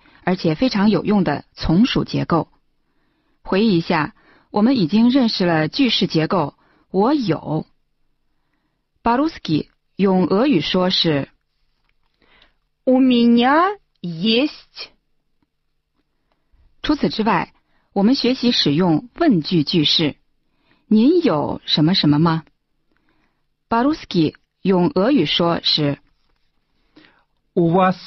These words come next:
Speaker 3: есть?
Speaker 1: Уважаемые радиослушатели，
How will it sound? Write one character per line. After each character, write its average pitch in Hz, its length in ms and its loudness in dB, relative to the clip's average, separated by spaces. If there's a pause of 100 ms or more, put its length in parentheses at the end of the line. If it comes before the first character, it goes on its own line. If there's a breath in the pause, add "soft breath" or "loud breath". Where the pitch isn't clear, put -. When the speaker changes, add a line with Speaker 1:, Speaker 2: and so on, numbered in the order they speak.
(120)
Speaker 3:
есть? 220 680 -2 (1900)
Speaker 1:
Уважаемые 226 720 2
радиослушатели， 185 1040 -2